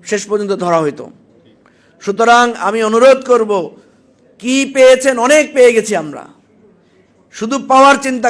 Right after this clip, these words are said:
করেন, আর কি অবস্থা ছিল সেটা চিন্তা করে আল্লাহর ওয়াস্তে ঐক্যটা বজায় রাখেন, রাষ্ট্রটাকে একটা জায়গায় নেন, সংস্কারগুলোর সাথে সবাই একমত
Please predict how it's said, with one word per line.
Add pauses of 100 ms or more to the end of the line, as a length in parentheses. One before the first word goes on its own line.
করেন,
আর (280)
কি (120)
অবস্থা
ছিল
সেটা
চিন্তা
করে (340)
আল্লাহর
ওয়াস্তে (380)
ঐক্যটা (140)
বজায়
রাখেন, (540)
রাষ্ট্রটাকে (100)
একটা
জায়গায় (100)
নেন, (440)
সংস্কারগুলোর
সাথে (120)
সবাই
একমত